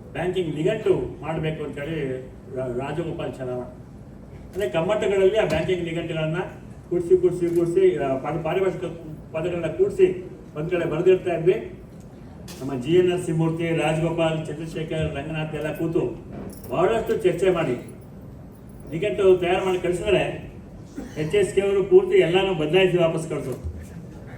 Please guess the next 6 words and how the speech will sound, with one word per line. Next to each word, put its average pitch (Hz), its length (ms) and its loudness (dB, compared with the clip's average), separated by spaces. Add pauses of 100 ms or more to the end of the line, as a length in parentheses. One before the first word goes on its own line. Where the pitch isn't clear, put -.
(840)
ಎಷ್ಟೊತ್ತಿಗೆ 185 460 6
ರಾಜಗೋಪಾಲ್ಗೆ 165 460 2
"ನಾವು 156 200 0
ಯಾಕಪ್ಪ 160 460 2
ನಿಘಂಟು 160 300 2
ಮಾಡ್ತಿದ್ದೀವಿ?" 170 640 2